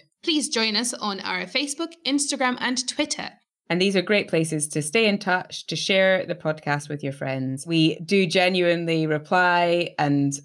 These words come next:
Speaker 2: love to hear from all of the messages that you send us.
Speaker 1: Alternatively,
Speaker 2: For a while.
Speaker 1: you can email us at people to people pod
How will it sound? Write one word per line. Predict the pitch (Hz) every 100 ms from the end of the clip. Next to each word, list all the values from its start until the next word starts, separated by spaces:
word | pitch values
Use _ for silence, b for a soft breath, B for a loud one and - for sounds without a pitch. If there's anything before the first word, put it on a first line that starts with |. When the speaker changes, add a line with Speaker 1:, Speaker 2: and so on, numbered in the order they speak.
| -
Speaker 2:
love | 160 160 156
to |
hear | 151 151 143 143 143 143
from | 139 143
all | 156
of | 156
the | 147
messages | 139 139 139 135 131
that | -
you | 139
send | 185 180 185
us. | 180 180 - - -
Speaker 1:
Alternatively, | 226 302 294 285 202 233
Speaker 2:
For |
a | 285
while. | 285
Speaker 1:
you | 185
can | 202 185
email | 240 202
us | - 233 -
at | 202 -
people | 269 262
to | 262
people | 202 254 247 185 202
pod | 208 - 202 208